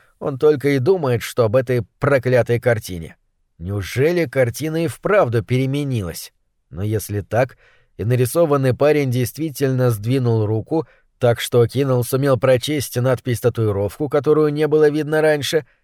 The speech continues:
тогда самое время садиться писать статью для одного из журналов Салли. Или даже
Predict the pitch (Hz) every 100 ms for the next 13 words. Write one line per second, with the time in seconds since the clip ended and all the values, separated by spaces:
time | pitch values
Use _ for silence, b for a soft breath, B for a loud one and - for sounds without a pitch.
0 | _ _ - 92 92 139 143 - _ _
1 | - - - 113 151 151 127 156 160 143
2 | 131 104 160 - 175 165 165 - 151 143
3 | - 180 139 - 165 156 160 143 147 143
4 | 120 139 151 139 156 123 107 117 - 143
5 | 87 69 - _ _ - 123 131 143 139
6 | 143